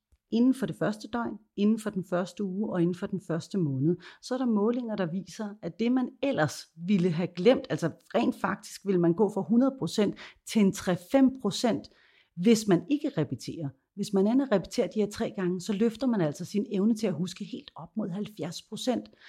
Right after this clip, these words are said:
Det giver et markant bedre afsæt for den parameter, der hedder få viden ud,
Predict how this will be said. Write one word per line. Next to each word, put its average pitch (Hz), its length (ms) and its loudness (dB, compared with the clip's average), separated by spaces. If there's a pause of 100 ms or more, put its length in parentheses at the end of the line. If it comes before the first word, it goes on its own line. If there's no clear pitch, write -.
(340)
Det 214 180 2
giver 269 220 6 (100)
et 214 220 -2
markant 190 760 -4
bedre 208 200 4
afsæt 185 480 0
for 175 380 2 (120)
den 214 160 4
parameter, 175 400 4
der 175 100 0
hedder 175 160 4
få 175 140 2
viden 165 320 4
ud, 269 180 6